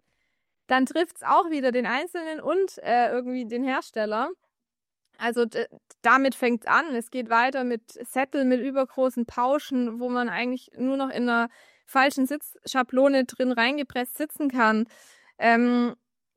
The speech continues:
Trensen mit, äh, Sperrriemen oder scharfer Zäumung. Bei der Gebissauswahl geht's weiter, ja. Also,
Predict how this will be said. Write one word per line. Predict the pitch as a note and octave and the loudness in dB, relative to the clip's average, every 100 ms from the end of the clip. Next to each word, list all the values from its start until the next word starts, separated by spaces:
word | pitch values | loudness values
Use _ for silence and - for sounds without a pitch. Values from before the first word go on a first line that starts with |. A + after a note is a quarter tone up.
| B3+ | -10
Trensen | C4 C4 D4+ F4+ - C4+ C4 | 0 2 2 0 0 0 2
mit, | C4 - A3+ | 0 -4 -4
äh, | A#3+ B3 B3 | -2 -2 -4
Sperrriemen | - C4 C4 D#4+ D4 C4+ B3+ A#3 | -6 -2 0 0 0 -2 -2 -2
oder | A#3+ B3 | -4 -6
scharfer | - B3 B3+ - B3 | -2 0 0 -2 -8
Zäumung. | - B3 B3+ D4 C4+ B3 A#3+ A#3 | -6 -4 -2 -2 -2 -2 -2 -2
Bei | A3+ | -2
der | A#3+ | -2
Gebissauswahl | A#3 A#3 C#4+ D#4+ A#3 C4 - A#3+ A#3+ | -4 -6 -6 -2 -2 -2 0 0 0
geht's | A#3+ A#3 - | -4 -10 -6
weiter, | A3+ A#3 C#4 D4+ A#3 G#3+ | -2 0 0 -4 -6 -4
ja. | A3+ | -2
Also, | B3 A#3+ A#3+ | -2 -4 -8